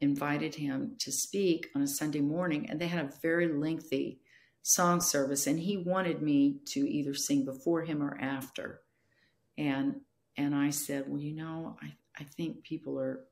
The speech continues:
sung out right now. I think maybe just you need to preach, and then I'll, I'll follow you up. I'll do, I'll do your altar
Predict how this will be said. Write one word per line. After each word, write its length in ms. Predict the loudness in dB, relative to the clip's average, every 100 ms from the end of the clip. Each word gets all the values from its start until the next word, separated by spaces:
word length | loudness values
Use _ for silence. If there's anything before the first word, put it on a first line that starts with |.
| _
sung 400 | -8 -4 0 0
out 240 | 0 -2 -4
right 180 | -10
now. 240 | -8 -8 -8
I 40 |
think 300 | -8 -4 -4 -2
maybe 380 | 0 0 -2 -4
just 360 | -10 -12 -12 -18 _ -16 -6
you 100 | -2
need 140 | 0
to 60 | -2
preach, 580 | -2 0 2 2 2 0
and 120 | 2
then 140 | 4
I'll, 460 | 4 2 0 -4 -12 -18 -18 -14 -4
I'll 100 | -4
follow 420 | -2 2 4 4
you 280 | 4 2 2
up. 220 | 0 -6
I'll 240 | -10 -10 -6
do, 220 | -6 -6 -6
I'll 160 | -6 -4
do 140 | -2
your 260 | -2 -2 -4
altar 300 | -6 -8